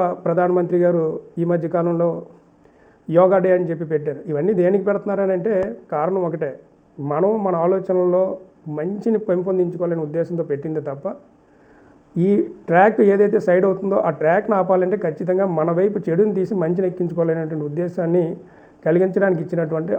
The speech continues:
అవకాశాలు ఇవన్నీ. వాటిని మీ పిల్లలు మైండ్లోకి ఎక్కించండి. పెళ్ళిళ్ళు చేసినటువంటి తల్లిదండ్రులు కూడా అమ్మాయి తలక యోగక్షేమాలు తెలుసుకోవడంలో తప్పు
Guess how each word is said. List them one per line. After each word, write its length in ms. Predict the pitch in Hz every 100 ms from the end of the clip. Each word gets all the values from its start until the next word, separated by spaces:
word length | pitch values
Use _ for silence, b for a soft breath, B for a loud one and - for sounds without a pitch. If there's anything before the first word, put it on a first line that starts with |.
| 143
అవకాశాలు 420 | 160 196 165 139
ఇవన్నీ. 240 | 139 139 131 - _ _ _ -
వాటిని 260 | 143 165 190
మీ 60 | 190 180
పిల్లలు 280 | 165 202 185 180 - -
మైండ్లోకి 560 | 151 175 185 185 175 180 175 175 - 151
ఎక్కించండి. 460 | 151 180 180 175 - - - B B B -
పెళ్ళిళ్ళు 540 | 160 196 220 226 220 214
చేసినటువంటి 680 | 196 196 190 180 185 180 180 208
తల్లిదండ్రులు 560 | 156 170 185 185 180 180 170
కూడా 140 | 170 175
అమ్మాయి 300 | 170 185 190 185 -
తలక 180 | 175 170 165
యోగక్షేమాలు 540 | 156 170 - 175 170 160
తెలుసుకోవడంలో 420 | 151 151 165 170 165
తప్పు 180 | 139 139